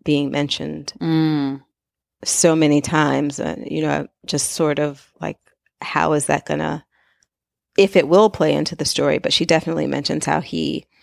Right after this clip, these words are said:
Speaker 1: when her son comes to visit, it is always with the permission of the campaign, and, or she will mention at what stage he's in and how he's taking a little break from that. So that's interesting.
Speaker 2: Yeah, and she's got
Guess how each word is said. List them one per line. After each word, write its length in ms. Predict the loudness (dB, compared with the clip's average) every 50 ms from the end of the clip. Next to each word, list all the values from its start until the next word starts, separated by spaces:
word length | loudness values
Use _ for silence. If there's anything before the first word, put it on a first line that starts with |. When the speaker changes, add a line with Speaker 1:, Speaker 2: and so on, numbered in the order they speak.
| _ -6
Speaker 1:
when 140 | -4 -2 -2
her 120 | -2 -2
son 340 | -2 0 0 0 0 0 0
comes 320 | -2 -2 -2 -2 -2 -4 -6
to 100 | -6 -2
visit, 520 | 0 0 2 2 2 2 2 0 -2 _ _ _
it 160 | -2 -2 -2 -2
is 180 | -2 -4 -4 -4
always 600 | -2 -2 -2 -2 0 0 0 0 0 -2 -4 -6 -10 _ -8
with 200 | -4 -4 -4 -4
the 60 | -4
permission 460 | -8 -8 -6 -4 -2 -2 -2 -2 -4 -4
of 120 | -6 -8 -12 _ _ _ _ -20 -20 -20 -20 -12 -6 -4
the 60 | -4
campaign, 760 | 0 2 4 4 4 2 2 2 2 4 4 4 4 4 4
and, 160 | 4 2 2 0 0
or 340 | 2 2 4 4 2 0 -2 _ _ _ _ _ _ -10
she 300 | -8 -6 -2 -2 -2 0 2
will 180 | 2 2 2
mention 540 | 2 0 0 0 0 0 0 0 0 -2 -2 -2 -2
at 180 | -2 -2 -2
what 260 | 0 0 0 0 0
stage 460 | -4 -2 0 2 2 2 2 0 0 -2
he's 220 | -2 -2 -2 0
in 380 | 0 0 2 2 0 0 -2 -4
and 260 | -4 -6 -8 -10 -12 -16 -20 -20 -20 -20 -20 _
how 180 | -4 -2 -2 0
he's 260 | 0 0 0 -2 0
taking 340 | 0 0 0 0 0 0 -2
a 80 | -2 -2
little 220 | -2 -2 -2 -2
break 360 | -4 -4 -2 -2 -4 -4 -6 -10
from 180 | -10 -10 -8 -8
that. 240 | -8 -10 -10 -12 -12 _ -8
So 340 | -4 -4 -4 -4 -4 -8 -12 _ _ 0
that's 200 | 0 0 2 0
interesting. 500 | 0 0 -2 -4 -6 -6 -6 -6 -8 -10 -14 _ _ -8
Speaker 2:
Yeah, 220 | -2 0 2 2
and 120 | 2 2 0
she's 280 | -2 -2 -4 -6 -4
got 300 | 0 2 4 4 2 0